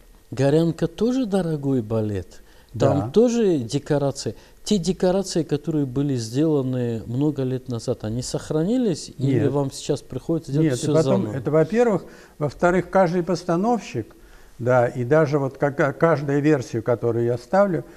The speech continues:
Speaker 2: я не переношу механически. Время диктует изменения, все меняется. Да, хоть там чуть и, когда я вот щас приехал три года назад, после тридцати лет отсутствия в Махачкалу, я город не узнал.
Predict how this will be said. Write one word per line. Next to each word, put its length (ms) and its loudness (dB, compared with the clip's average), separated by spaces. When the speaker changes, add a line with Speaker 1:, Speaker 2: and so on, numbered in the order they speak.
Speaker 2:
я 180 4
не 120 2
переношу 560 2
механически. 1040 0
Время 420 4
диктует 560 0
изменения, 840 0
все 220 0
меняется. 800 0
Да, 160 2
хоть 160 -4
там 320 4
чуть 240 -8
и, 260 2
когда 280 4
я 160 6
вот 160 2
щас 240 2
приехал 640 2
три 220 2
года 280 4
назад, 420 0
после 300 2
тридцати 460 0
лет 260 2
отсутствия 640 -2
в 100 -10
Махачкалу, 720 0
я 160 4
город 380 2
не 80 0
узнал. 460 -4